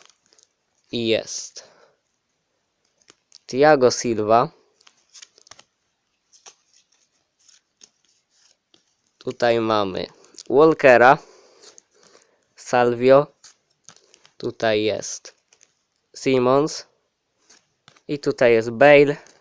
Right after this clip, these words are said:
i Di Maria. A więc tak szybko podsumuję, jakie trafiliśmy karty specjalne. Bale,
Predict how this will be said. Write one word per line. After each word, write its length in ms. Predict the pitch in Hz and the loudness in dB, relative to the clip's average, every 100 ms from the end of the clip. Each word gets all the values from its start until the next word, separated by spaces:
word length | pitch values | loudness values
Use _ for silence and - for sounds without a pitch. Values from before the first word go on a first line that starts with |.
| - | -10
i 240 | 120 127 123 _ - _ _ _ _ _ _ - | -4 -4 -4 _ -20 _ _ _ _ _ _ -12
Di 140 | 120 123 | -6 -2
Maria. 480 | 127 120 117 104 - _ _ _ - - | 2 2 2 0 -6 _ _ _ -20 -8
A 120 | 123 | -6
więc 220 | 120 117 | -6 -6
tak 160 | 120 - | -6 -4
szybko 340 | 151 139 127 | -4 -4 -6
podsumuję, 540 | 127 120 - 131 123 | -6 -10 -8 -6 -2
jakie 260 | 127 117 127 | 0 0 -4
trafiliśmy 580 | 120 117 127 113 - 117 | -6 -10 -10 -10 -8 -4
karty 380 | - 117 104 - | -2 -2 -4 -14
specjalne. 800 | - 151 - 131 117 117 123 151 _ _ _ _ _ _ - - | -6 -6 -2 0 2 2 -2 -4 _ _ _ _ _ _ -18 -4
Bale, 520 | 120 127 131 131 | 4 6 4 0